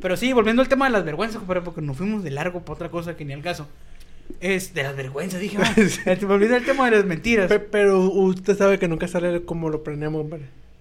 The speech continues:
Speaker 1: Diría Drake. Este,
Speaker 2: Sí.
Speaker 1: pero no, no, no, sí, compadre, es, es cierto, tiene, tiene, tiene un punto. Pero sí, volviendo al tema de, de, de las mentiras.
Speaker 2: ¿Qué pedo?
Speaker 1: Este, lo, es que leí un mensaje ahí de que me sacó de onda. Pero,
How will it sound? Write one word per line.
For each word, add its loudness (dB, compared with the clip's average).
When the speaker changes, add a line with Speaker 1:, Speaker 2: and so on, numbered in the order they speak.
Speaker 1:
Diría 2
Drake. -2
Este, -8
Speaker 2:
Sí. -4
Speaker 1:
pero -2
no, 0
no, -2
no, 2
sí, -2
compadre, 2
es, -4
es -6
cierto, -4
tiene, -6
tiene, -8
tiene -4
un 0
punto. -2
Pero -4
sí, 0
volviendo 0
al -4
tema 0
de, 0
de, -4
de -6
las -2
mentiras. -2
Speaker 2:
¿Qué -16
pedo? -10
Speaker 1:
Este, -4
lo, -6
es -6
que -6
leí -4
un -4
mensaje -6
ahí -2
de -6
que -8
me -10
sacó -10
de -6
onda. -10
Pero, 6